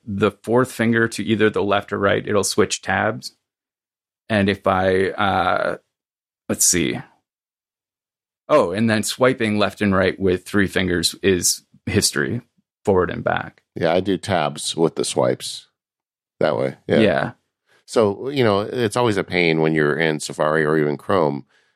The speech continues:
Speaker 2: and you have another tab you wanna get to, and using these gestures, it's so much better than trying to find a touch target with your mouse and clicking. It's not even close.
Speaker 1: Uh,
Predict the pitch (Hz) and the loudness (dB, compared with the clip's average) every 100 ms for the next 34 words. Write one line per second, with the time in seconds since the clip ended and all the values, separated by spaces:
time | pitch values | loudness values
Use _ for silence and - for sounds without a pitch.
0 | _ - 82 80 82 78 76 76 73 67 | _ -2 0 2 0 0 0 0 0 -2
1 | 82 76 71 69 65 67 73 69 - 55 | -2 -4 -2 -2 -2 -2 -4 -6 -2 -2
2 | 50 76 73 76 80 78 73 67 - 71 | -2 -2 -2 0 -2 -2 -4 -4 -2 -2
3 | - - 60 - - _ _ 53 85 - | -2 -4 -4 -6 -18 _ _ -10 -10 -8
4 | - - - - - - 135 104 90 90 | -10 -10 -14 -12 -8 -2 0 0 0 0
5 | 80 76 69 - 78 78 71 85 78 67 | 2 2 -2 -2 -2 0 0 0 0 -2
6 | - 78 - - 64 62 57 - _ _ | -2 -4 -2 -2 -2 0 -4 -6 _ _
7 | - 78 71 65 64 62 - 57 - 67 | -8 -6 -2 -2 0 -2 -4 -8 -8 -10
8 | - 50 - - - - - _ _ _ | -8 -14 -14 -14 -14 -12 -20 _ _ _
9 | _ _ _ - 87 78 65 65 - - | _ _ _ -4 -2 0 -2 -4 -6 -8
10 | - - _ _ _ _ _ - 117 90 | -12 -18 _ _ _ _ _ -4 0 0